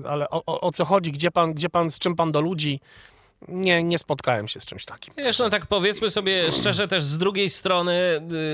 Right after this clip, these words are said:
Speaker 2: tym ludziom też opłaca się być miłymi, bo my jesteśmy takim samym klientem jak każdy inny i jak nie będą dla nas mili, to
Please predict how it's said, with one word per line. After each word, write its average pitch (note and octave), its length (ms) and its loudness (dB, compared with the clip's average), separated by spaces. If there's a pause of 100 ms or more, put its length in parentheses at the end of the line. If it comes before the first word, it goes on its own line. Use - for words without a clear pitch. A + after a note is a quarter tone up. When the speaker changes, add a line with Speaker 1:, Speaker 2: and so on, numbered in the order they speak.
(420)
Speaker 2:
tym E3 180 0
ludziom E3 300 0
też D#3+ 220 0
opłaca C3+ 420 0
się G#2+ 160 -2
być G2+ 240 -2
miłymi, D3+ 800 2 (280)
bo D3+ 100 4
my E3 120 2
jesteśmy E3 460 0 (480)
takim G3+ 540 0
samym D#3+ 440 0
klientem C#3+ 880 0 (280)
jak C3+ 300 0 (100)
każdy D3 480 0
inny C#3 680 0 (340)
i F3+ 840 0 (100)
jak F#3 400 -2 (100)
nie F#3+ 180 0
będą G3+ 260 2
dla G3+ 140 2
nas G#3 200 -2
mili, A3+ 240 -4
to A#3 220 2